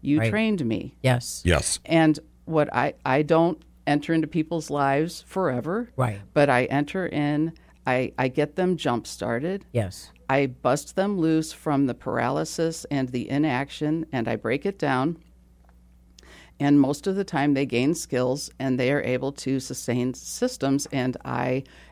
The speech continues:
Speaker 1: ask, I don't make them get rid of anything. I don't tell them, I don't march in there and tell them how it's going to be.
Speaker 2: Yes.
Speaker 1: First we declutter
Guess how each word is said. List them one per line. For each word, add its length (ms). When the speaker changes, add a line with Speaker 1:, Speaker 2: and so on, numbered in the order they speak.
Speaker 1:
ask, 420
I 140
don't 300
make 260
them 180
get 160
rid 140
of 100
anything. 540
I 80
don't 280
tell 400
them, 400
I 80
don't 180
march 240
in 120
there 140
and 140
tell 320
them 180
how 220
it's 160
going 240
to 80
be. 300
Speaker 2:
Yes. 440
Speaker 1:
First 420
we 120
declutter 680